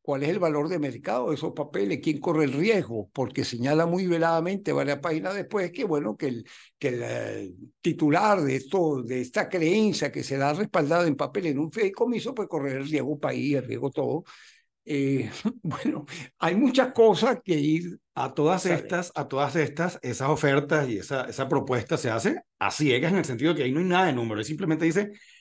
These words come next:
Speaker 2: que hay mayores activos que, que pasivos, que tampoco se señalan cuáles
Speaker 1: Pero
Speaker 2: son.
Speaker 1: pero
Speaker 2: Y por otro lado, entonces no habría quiebra, entonces no debiste haber pasado
Speaker 1: pero
Speaker 2: esto.
Speaker 1: pasar lo
Speaker 2: Pero
Speaker 1: que está
Speaker 2: bueno,
Speaker 1: pasando.
Speaker 2: más allá de esto, ¿qué podemos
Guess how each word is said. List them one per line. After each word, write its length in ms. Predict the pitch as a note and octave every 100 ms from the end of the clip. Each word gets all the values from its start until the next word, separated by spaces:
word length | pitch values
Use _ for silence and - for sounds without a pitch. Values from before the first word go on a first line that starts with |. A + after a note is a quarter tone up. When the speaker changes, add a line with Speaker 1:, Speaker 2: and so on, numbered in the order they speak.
| _ _ -
Speaker 2:
que 140 | D#3
hay 120 | F3+
mayores 460 | G3 E3 D3 F3+ F3
activos 400 | - E3 F#3 F3+
que, 140 | D3+ - _ _ _ -
que 100 | B2+
pasivos, 500 | B2 E3+ A3 B3 -
que 120 | D3+
tampoco 320 | A#2 A2 C3+ D#3
se 100 | C#3+
señalan 540 | B2 C3+ D#3 D#3 - -
cuáles 180 | C#3+ C3+
Speaker 1:
Pero 140 | D#3
Speaker 2:
son. 200 | A3+ A#3+ _ _
Speaker 1:
pero 220 | - B2+ A2+
Speaker 2:
Y 120 | G3
por 180 | F3 C#3+
otro 160 | C3 D#3
lado, 140 | F3+
entonces 240 | D#3 A2+
no 100 | C3
habría 220 | G#2+ F2+ D2
quiebra, 300 | A#2+ G#3+ C#3
entonces 240 | G#2 B2+
no 120 | C3
debiste 360 | C3+ C#3+ C3 C#3
haber 320 | B2 A2+ -
pasado 440 | C3 C3 - A#2+ C3
Speaker 1:
pero 100 | C3+
Speaker 2:
esto. 220 | G#2 -
Speaker 1:
pasar 360 | A2 - C3 C3
lo 60 | D3+
Speaker 2:
Pero 160 | F3
Speaker 1:
que 80 | C#3
está 120 | D3
Speaker 2:
bueno, 80 | D#3
Speaker 1:
pasando. 300 | G#3+ F#3+ C3 G#2+ -
Speaker 2:
más 260 | D#3 F#3+ G3
allá 200 | F3 E3
de 120 | C3
esto, 280 | G#2 - - _ _ _ _ _ _ _ _ -
¿qué 140 | F3+
podemos 400 | F3+ F#3 F3+ F#3